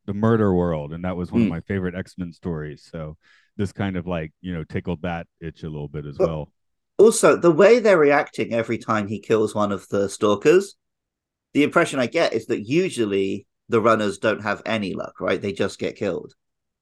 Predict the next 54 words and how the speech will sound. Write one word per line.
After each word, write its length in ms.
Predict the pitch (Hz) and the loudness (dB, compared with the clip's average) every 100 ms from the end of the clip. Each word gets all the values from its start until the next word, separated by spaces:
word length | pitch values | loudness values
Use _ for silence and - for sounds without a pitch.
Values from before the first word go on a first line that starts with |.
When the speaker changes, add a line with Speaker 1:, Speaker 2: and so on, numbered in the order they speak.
| _ _ _ _ _ _ - | _ _ _ _ _ _ -4
Speaker 1:
So 80 | 127 | 0
it 40 | |
must 180 | 131 147 | 0 0
be 80 | 135 | 2
a 40 | |
real 180 | 117 117 | 2 2
short 300 | 113 104 90 | 0 -2 -4
show. 280 | - 113 107 | -6 -4 0
Maybe 200 | 117 143 | 4 6
Speaker 2:
As 60 | |
Speaker 1:
they 60 | - | 6
Speaker 2:
I 40 | |
Speaker 1:
have 80 | 165 | 4
Speaker 2:
say, 80 | 233 | 2
Speaker 1:
a 40 | |
Speaker 2:
it 80 | 180 | 2
sounds 140 | - 220 135 | 4 4 6
Speaker 1:
kind 20 | |
of, 60 | |
Speaker 2:
like 100 | 196 | 4
Speaker 1:
like 120 | 107 127 | 2 -2
Speaker 2:
usually 440 | 151 196 175 165 | -4 -2 0 0
The 100 | 131 | 0
Running 260 | 127 135 147 | 0 -2 -2
Man's 220 | 147 117 | -6 -6
a 40 | |
pretty 220 | - 139 120 - | -8 -8 -8 -2
boring 360 | 120 135 135 | 0 2 0
show. 440 | 123 - 156 95 78 _ _ _ - | -4 0 0 0 -4 _ _ _ -10
Speaker 1:
<laughs> 20 | 101 - 180 - - _ _ _ _ | -8 2 2 2 -6 _ _ _ _
But 100 | 196 | -8
not 180 | 190 143 | -2 -2
if 120 | 139 | -2
you 60 | 123 | -2
wanna 140 | 107 | -2
see 160 | 101 110 | -2 -6
some, 360 | 101 90 87 90 | -4 -8 -8 -10
some 140 | 95 | -10
gore. 580 | 87 95 95 98 87 92 _ _ _ _ _ _ _ _ _ _ _ - | -2 0 2 0 -2 -6 _ _ _ _ _ _ _ _ _ _ _ -4
Speaker 2:
I 80 | 135 | -2
guess. 520 | 113 98 82 - - _ | 2 0 0 -10 -20 _
But, 240 | - - 175 | -4 2 6
like, 160 | 175 | 6
in 80 | - | 6
terms 200 | 180 160 | 2 2
of 60 | 120 | 2
actually 300 | 127 - 120 | 0 0 -2
having 200 | 117 113 | 0 0
any 140 | 107 | -2
drama 300 | 104 107 107 | -2 0 0
or 120 | 107 98 | 0 -4
excitement, 600 | - 113 113 95 95 101 | -4 -2 -2 -2 -6 -6
it's 160 | 104 | -8
just 400 | - 104 - - | -6 -8 -8 -18